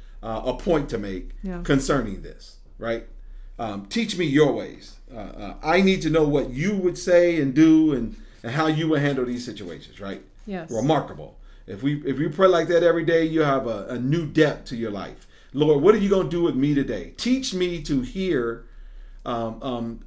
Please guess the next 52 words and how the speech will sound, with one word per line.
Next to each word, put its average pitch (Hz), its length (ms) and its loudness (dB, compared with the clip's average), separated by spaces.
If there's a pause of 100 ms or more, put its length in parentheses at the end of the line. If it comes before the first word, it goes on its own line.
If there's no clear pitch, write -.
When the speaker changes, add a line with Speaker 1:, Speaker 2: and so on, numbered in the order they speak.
Speaker 1:
um, 117 260 -8
spiritually 190 640 0
from 165 220 -2
you 135 420 0 (460)
and 120 180 -2
what, 147 300 4
and, 143 200 -4
and 151 160 2
the 135 40 2
things 175 280 6
I'm 160 140 2
gonna 147 160 2
go 143 220 4
through 123 200 -8
today. 95 340 -8 (140)
Allow 143 380 2
me 160 140 -2
to 143 100 2
join 190 480 0
you 170 160 -2
in 143 80 0
what 135 180 0
you're 139 80 -4
gonna 127 160 -2
do 120 140 0
in 113 80 -4
history 98 400 -10
today." 73 240 -16 (320)
How 135 120 -2
about 123 200 -2
Speaker 2:
Yes. 127 240 -2
Speaker 1:
that - 60 -14
every 95 180 -10
morning? 80 300 -16 (100)
Speaker 2:
Yes. 175 540 -14
Speaker 1:
Um, - 180 -10
so 151 160 4
he 156 60 2
said 170 220 2
that, - 200 -8
"Teach 220 300 -4
me 180 180 -2
your 160 180 0
ways." 127 440 -4 (680)
Uh, 104 280 -8 (500)
and, 139 220 0
and 147 120 2
then 175 160 10
what's 208 200 2
the 156 80 -8
second 123 360 2
one? 69 120 -18